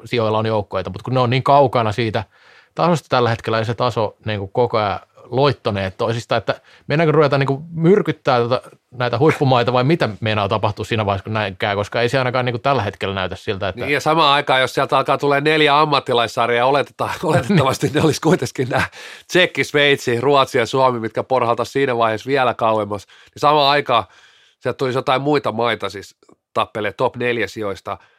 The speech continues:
Speaker 2: Okei, kahdeksan viiva kymmenen, siellä on neljä varmaa. Sit se jänne voi niinku, kyllä tässä nyt niinku yhdestoista vuodessa sinne se muutama, muutama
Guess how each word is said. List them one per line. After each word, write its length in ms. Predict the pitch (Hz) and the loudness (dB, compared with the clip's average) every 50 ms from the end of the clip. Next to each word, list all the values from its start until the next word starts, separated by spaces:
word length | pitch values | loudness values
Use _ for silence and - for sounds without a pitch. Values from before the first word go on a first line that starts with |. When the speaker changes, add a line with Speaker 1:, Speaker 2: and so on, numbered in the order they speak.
| _ _ - | _ _ -6
Speaker 2:
Okei, 300 | 110 120 - 147 131 117 | -6 -4 -2 0 -2 0
kahdeksan 480 | - 139 151 143 160 156 - - 123 113 | 0 0 0 2 0 -2 -4 -4 -6 -6
viiva 160 | 117 113 107 | -6 -8 -8
kymmenen, 360 | - - 135 131 123 117 107 | -6 -6 -6 -6 -4 -6 -6
siellä 160 | - 120 113 | -6 -6 -6
on 40 | 117 | -4
neljä 320 | 123 139 135 131 117 104 | -4 -2 -2 -2 -2 -2
varmaa. 600 | 107 117 120 117 107 107 98 98 95 95 92 90 - - _ _ _ _ _ _ _ _ _ _ _ _ _ _ _ _ _ _ _ | 0 2 2 2 2 0 -4 -6 -8 -10 -10 -10 -12 -16 _ _ _ _ _ _ _ _ _ _ _ _ _ _ _ _ _ _ _
Sit 180 | - 113 104 - | -18 -18 -12 -8
se 80 | 123 | -6
jänne 240 | 120 113 117 117 104 | -6 -6 -6 -6 -4
voi 240 | 120 131 139 139 135 | 0 2 2 2 2
niinku, 220 | 123 117 104 104 | 2 -2 -4 -6
kyllä 180 | - - 127 113 | -8 -8 -6 -6
tässä 200 | - 113 - 135 | -6 -6 -8 -8
nyt 100 | 117 - _ | -12 -10 _
niinku 320 | 139 135 117 127 113 - _ _ - - - - - - - - - - - - - - - _ _ _ _ _ _ _ _ _ - | -6 -6 -4 -4 -6 -8 _ _ -20 -20 -20 -20 -20 -20 -20 -20 -20 -20 -20 -20 -20 -20 -20 _ _ _ _ _ _ _ _ _ 2
yhdestoista 500 | 147 147 143 135 - - 135 113 - - | 4 4 4 2 2 0 -2 -2 0 0
vuodessa 320 | 127 123 120 117 107 - | 0 2 2 2 0 -4
sinne 180 | 131 120 120 117 | -6 -8 -6 -6
se 100 | - 131 | -6 -4
muutama, 560 | 135 143 156 151 147 147 123 117 113 107 101 - - _ _ _ _ _ _ _ _ _ _ _ _ - | 0 2 2 2 4 2 2 2 0 -2 -4 -6 -12 _ _ _ _ _ _ _ _ _ _ _ _ -4
muutama 560 | 135 147 147 143 143 131 123 123 120 120 | 0 0 0 2 2 2 2 2 0 -2